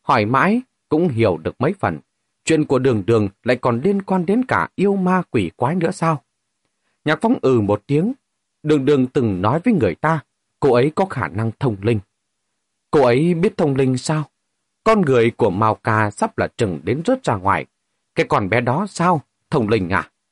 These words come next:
Dù sao thì bản thân của em cũng không tin.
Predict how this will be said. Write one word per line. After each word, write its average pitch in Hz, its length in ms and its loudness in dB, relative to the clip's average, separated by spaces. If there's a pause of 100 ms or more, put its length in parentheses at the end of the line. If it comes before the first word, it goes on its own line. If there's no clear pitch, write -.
(720)
Dù 117 240 0
sao 107 360 -2
thì 127 160 -2
bản 101 220 0
thân 110 220 -2
của 113 200 -2
em 113 220 -2
cũng 139 240 -4
không 175 280 -2
tin. 175 300 -2